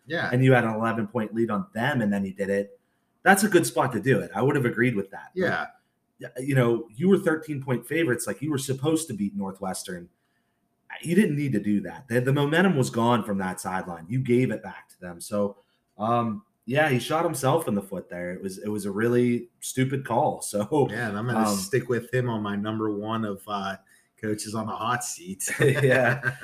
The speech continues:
Speaker 2: Yeah, it's not looking good for him. He's, he's definitely, I mean, you know,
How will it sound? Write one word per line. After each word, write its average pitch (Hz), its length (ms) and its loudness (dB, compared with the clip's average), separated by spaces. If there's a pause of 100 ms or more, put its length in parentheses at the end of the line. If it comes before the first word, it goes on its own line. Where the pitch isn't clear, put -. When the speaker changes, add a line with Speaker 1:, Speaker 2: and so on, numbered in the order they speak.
(180)
Speaker 2:
Yeah, 110 260 2
it's 107 200 -2
not 135 260 2
looking 131 260 -2
good 117 220 0
for 92 140 -8
him. 95 80 -2
He's, 101 200 -2
he's 101 200 -2
definitely, 107 520 -2
I 92 80 -4
mean, 95 220 -4 (340)
you 107 120 -4
know, 101 160 2